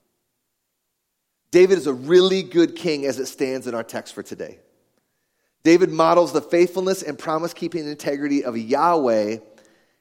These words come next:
in the account that we have. A true king is always faithful to his covenants,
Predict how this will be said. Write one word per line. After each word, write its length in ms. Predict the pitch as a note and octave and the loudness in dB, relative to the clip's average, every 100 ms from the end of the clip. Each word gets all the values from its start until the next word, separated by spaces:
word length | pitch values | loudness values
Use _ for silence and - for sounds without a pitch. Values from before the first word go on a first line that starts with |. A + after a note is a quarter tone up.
| _ | _
in 100 | B2+ | -8
the 100 | B2 | -6
account 380 | A2+ - C3+ C3 | -6 -6 -8 -6
that 80 | A#2+ | -6
we 120 | A#2 | -6
have. 460 | A#2+ A#2+ G2 F#2 - _ _ _ _ _ _ _ _ _ _ _ - | -6 -8 -8 -12 -18 _ _ _ _ _ _ _ _ _ _ _ -20
A 40 | |
true 200 | - D#3+ | -6 -4
king 180 | - D#3 | -2 -4
is 140 | C3 - | -6 -8
always 500 | - D3 C#3+ B2 - | -2 0 0 -2 -4
faithful 340 | A#2 A2+ G#2+ | -6 -4 -10
to 120 | - | -10
his 120 | A2 - | -12 -10
covenants, 600 | G2+ D#2+ - _ - | -12 -12 -16 _ -20